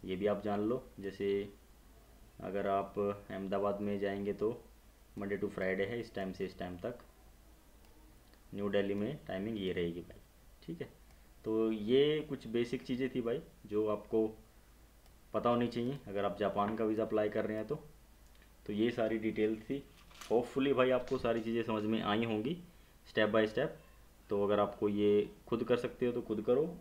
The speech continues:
अगर service लेनी है तो आप Insta पे फॉलो करो, message करो। Now तो friends, अभी आपने ये video देखी भाई, और इसमें आपको पता चल गया almost कि क्या documents required हैं, क्या इसका process है,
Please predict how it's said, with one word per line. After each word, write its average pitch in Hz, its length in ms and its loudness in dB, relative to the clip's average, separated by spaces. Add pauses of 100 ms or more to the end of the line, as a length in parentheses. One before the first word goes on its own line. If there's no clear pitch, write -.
(100)
अगर 101 180 -4
service 110 320 0
लेनी 113 280 -2
है 127 160 -6 (440)
तो 101 80 -2
आप - 240 -2
Insta 104 260 -6
पे 98 140 -2
फॉलो 98 260 0
करो, 120 180 0
message 92 300 -6
करो। - 260 -4 (540)
Now 107 140 6
तो 156 80 12
friends, 165 280 8
अभी 151 400 6
आपने 135 300 8
ये 147 100 8
video 135 240 6
देखी 123 300 4
भाई, 127 200 2 (200)
और 123 320 10
इसमें 139 260 6
आपको 131 180 4
पता 127 220 8
चल 139 180 4
गया 139 180 6
almost 143 400 2
कि 143 160 0
क्या 120 220 8
documents 123 420 6
required 110 360 8
हैं, 156 280 -4 (200)
क्या 117 220 10
इसका 120 240 6
process 110 480 2
है, 180 200 -2